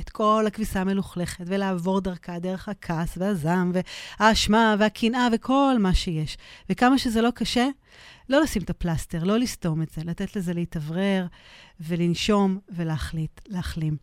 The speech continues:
אז חשוב גם לש-, ל-, אה, לחשוב לפני שאנחנו פועלים, לא להגיב על אופ-, אוטומט.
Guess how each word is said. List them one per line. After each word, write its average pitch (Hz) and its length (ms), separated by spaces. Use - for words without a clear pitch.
אז - 120
חשוב 214 300
גם 214 160
לש-, - 300
ל-, 196 80
אה, 190 120
לחשוב 190 420
לפני 185 240
שאנחנו 180 460
פועלים, 170 400
לא 254 140
להגיב 175 340
על 165 80
אופ-, 170 340
אוטומט. 170 640